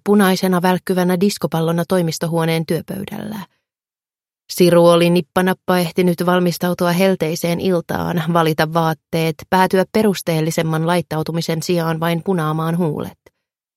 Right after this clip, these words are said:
lykätä kehräävän ja jaloissa kiehnäävän Nurejevin toimistohuoneen sohvalle, sulkea kylppärin oven. Vilkaista, oliko uuden parivuoteen lakana puhdas ja sileä.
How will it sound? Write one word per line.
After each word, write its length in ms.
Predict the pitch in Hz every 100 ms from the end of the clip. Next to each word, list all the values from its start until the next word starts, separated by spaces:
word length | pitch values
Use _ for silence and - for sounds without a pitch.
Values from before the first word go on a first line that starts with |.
| -
lykätä 400 | 175 175 170 180 -
kehräävän 600 | 190 175 185 185 175 180
ja 120 | 180
jaloissa 520 | 180 190 190 175 - 175
kiehnäävän 680 | 185 180 175 170 165 170
Nurejevin 640 | 180 196 180 165 160 170 170
toimistohuoneen 840 | 185 180 160 - 156 160 160 156
sohvalle, 600 | 156 175 160 160 160 165 165 _ _ _
sulkea 360 | - 196 190 175 -
kylppärin 480 | 208 - 170 165
oven. 320 | 175 165 175 180 _ _ _ _ _ _ _ _ _ -
Vilkaista, 580 | 196 202 202 190 -
oliko 300 | 202 202 202
uuden 360 | 196 220 208 202
parivuoteen 720 | 214 214 190 185 180 185 185
lakana 340 | 202 190 170 170
puhdas 420 | 208 180 151 -
ja 120 | 160
sileä. 440 | 147 175 165 170